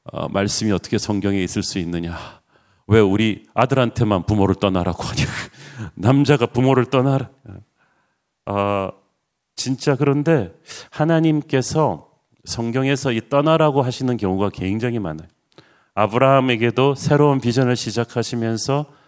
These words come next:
"너의 친척, 아비 친척 집을 떠나라고" 하잖아요. 우리는 정이 많아서 그런지 떠나는 거 싫어하잖아요, 우리나라는.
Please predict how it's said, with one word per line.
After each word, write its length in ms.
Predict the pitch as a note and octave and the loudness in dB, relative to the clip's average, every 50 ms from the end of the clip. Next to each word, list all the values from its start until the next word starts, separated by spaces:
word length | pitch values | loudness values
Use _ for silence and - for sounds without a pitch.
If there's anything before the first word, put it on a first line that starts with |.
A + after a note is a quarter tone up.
| _ _ _ _ | _ _ _ _
"너의 240 | - G#2 A2 A#2+ B2 | -2 0 2 2 2
친척, 420 | A#2+ - - D3 C3+ - - C3 A2+ | 0 -2 -2 -2 -2 -2 -2 0 2
아비 220 | A#2+ A#2+ B2 B2 | 2 2 0 -2
친척 340 | - - C#3+ C3+ - C3+ - | -4 -4 -6 -6 -6 -8 -6
집을 200 | - C3+ C#3+ C#3+ | -4 -4 -4 -2
떠나라고" 480 | - - D#3+ F3 F#3+ G3 F#3+ F3 D3+ C3+ | 0 2 4 6 6 6 6 4 4 4
하잖아요. 420 | A#2 G#2+ - G#2 F#2 F#2 F2 F#2+ G2 - _ _ _ _ _ _ _ _ _ _ _ _ - | 2 2 0 -4 -6 -6 -10 -14 -16 -20 _ _ _ _ _ _ _ _ _ _ _ _ -4
우리는 520 | G#2 A2+ D3 E3+ F3 F#3 F3 D3 A#2 F2+ - _ _ _ _ - | 0 2 4 4 6 4 4 2 2 -4 -10 _ _ _ _ -2
정이 260 | - B2+ C#3 D#3+ E3 | 0 0 2 4 4
많아서 320 | D3 C3+ C#3 C#3+ C#3 C#3+ | 4 4 2 2 2 2
그런지 280 | C3+ C3 C3+ B2+ A#2 - | 2 0 0 -2 -2 -2
떠나는 360 | - C#3+ D#3 F3 F#3 F3+ E3+ | 0 2 4 4 4 4 2
거 100 | D3+ D3+ | 2 0
싫어하잖아요, 560 | C3+ - - E3+ E3+ E3 D3+ D3 C3 A#2 G#2 | 0 -2 -2 0 0 0 0 -2 -2 -4 -4
우리나라는. 460 | F#2+ F#2+ G2 F#2+ G2 F#2 F2+ E2+ D#2 | -4 -4 -4 -4 -4 -4 -4 -8 -10